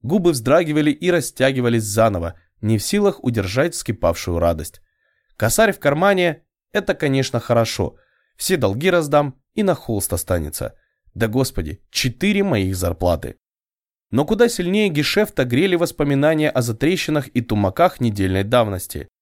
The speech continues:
Да я просто содрогался от наслаждения, когда врезал шкету. Ещё и Карифану досталось.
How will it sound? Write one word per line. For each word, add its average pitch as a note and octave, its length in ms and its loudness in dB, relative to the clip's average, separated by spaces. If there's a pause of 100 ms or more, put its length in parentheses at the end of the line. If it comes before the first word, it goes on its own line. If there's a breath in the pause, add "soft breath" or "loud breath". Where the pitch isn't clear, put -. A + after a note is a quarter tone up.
(400)
Да A#2 120 0
я G3 100 2
просто G3 340 0
содрогался D#3+ 720 2
от F#2 100 -4
наслаждения, C3 680 0
когда A#2 320 -2
врезал G2 380 0
шкету. F#2+ 520 -4 (380)
Ещё C#3 320 0
и F#3+ 60 0
Карифану B2+ 580 0
досталось. F2+ 560 -2